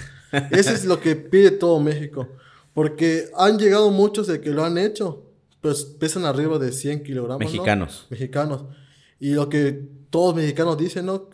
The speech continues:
Speaker 2: O profesores, la federación, de que quieren que, eh, un mexicano haga doscientos kilos pesando menos de cien.
Speaker 1: Ok.
Speaker 2: Y, y pone que yo estoy en ese ranking de pesar menos,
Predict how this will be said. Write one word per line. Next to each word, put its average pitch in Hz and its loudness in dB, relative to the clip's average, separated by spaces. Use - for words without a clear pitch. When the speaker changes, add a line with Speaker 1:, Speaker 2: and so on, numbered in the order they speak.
Speaker 2:
O 127 -4
profesores, 143 -2
la 127 -10
federación, 123 -6
de 151 -2
que 131 -6
quieren 180 -2
que, 147 -4
eh, 147 -2
un 196 2
mexicano 185 2
haga 196 0
doscientos 151 -4
kilos 240 -6
pesando 165 -2
menos 156 -2
de 135 -2
cien. 135 -8
Speaker 1:
Ok. 85 -12
Speaker 2:
Y, 139 -6
y 151 -8
pone 175 0
que 156 -4
yo 156 2
estoy 175 2
en 156 2
ese 160 0
ranking 147 -2
de 135 0
pesar 135 -4
menos, 180 -6